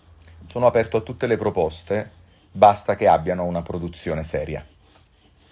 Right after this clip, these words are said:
Ma certo, perché sei talmente tanto giovane che quattro anni fa eri un bambino, quindi è normale che ti stai innamorando adesso, prima manco ci pensavi a certe cose.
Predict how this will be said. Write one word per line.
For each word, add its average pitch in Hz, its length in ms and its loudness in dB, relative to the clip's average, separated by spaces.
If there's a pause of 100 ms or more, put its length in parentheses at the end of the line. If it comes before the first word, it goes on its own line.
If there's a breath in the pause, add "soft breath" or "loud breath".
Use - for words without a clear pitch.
(840 soft breath)
Ma 95 100 0
certo, 117 380 0
perché 90 240 -10
sei 87 160 -8
talmente 107 420 -2
tanto 120 300 -2
giovane 76 320 -4
che 76 100 -12
quattro 120 380 0
anni 98 160 -2
fa 95 160 -2
eri 85 100 -4
un 80 120 -6
bambino, 80 640 -4
quindi 101 280 -8
è - 20 -4
normale 82 560 -2
che 80 100 -10
ti - 120 -16
stai - 180 -6
innamorando 78 500 -4
adesso, 78 380 -8
prima 90 280 -8
manco 90 260 -8
ci - 100 -12
pensavi 78 480 -4
a 78 60 -8
certe 76 320 -12
cose. 71 380 -10